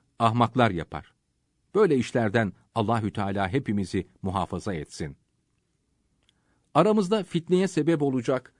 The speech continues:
kalp kıracak, birbirimizi üzecek, gıybet edecek, bir başkasını çekiştirmeye sebep olacak konulara hiç girmemeli. Girildiği zaman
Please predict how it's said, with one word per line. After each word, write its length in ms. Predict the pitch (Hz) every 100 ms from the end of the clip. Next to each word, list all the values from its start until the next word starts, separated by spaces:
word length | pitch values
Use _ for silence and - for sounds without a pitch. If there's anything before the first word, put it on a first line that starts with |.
| _
kalp 300 | - 143 143
kıracak, 480 | - 120 107 113 - _ _ _
birbirimizi 580 | 107 143 135 147 143 139
üzecek, 600 | - 113 120 113 107 - _ _ _ 139
gıybet 340 | 143 147 -
edecek, 440 | 123 117 104 95 _ _ _ _
bir 160 | 196 160
başkasını 520 | 170 - 165 160 151
çekiştirmeye 680 | - 135 139 - 135 139 135
sebep 340 | 135 131 139
olacak 360 | 131 120 135 -
konulara 380 | 127 127 127 123
hiç 280 | 214 -
girmemeli. 540 | 147 123 80 76 71 76 _ _ _ _ _ _ _
Girildiği 420 | 107 107 92 135 131
zaman 340 | 127 135